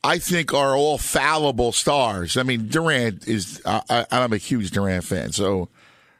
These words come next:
he's probably, he's probably infallible. But the other two certainly have their warts for being as great as they are.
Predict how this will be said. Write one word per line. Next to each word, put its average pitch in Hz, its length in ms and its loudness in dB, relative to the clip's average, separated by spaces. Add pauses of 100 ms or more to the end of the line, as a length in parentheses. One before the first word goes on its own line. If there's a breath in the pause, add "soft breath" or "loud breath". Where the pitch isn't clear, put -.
he's 135 180 -2
probably, 104 320 0
he's 117 260 -2
probably 98 300 0
infallible. 87 560 -2
But 101 120 -2
the 117 100 2
other 131 160 0
two 117 360 0
certainly 110 420 -2
have 101 280 0
their 104 140 2
warts 113 540 0 (380 soft breath)
for 117 200 -2
being 117 380 0
as 95 220 0
great 117 320 0
as 98 160 -2
they 107 140 2
are. 113 440 2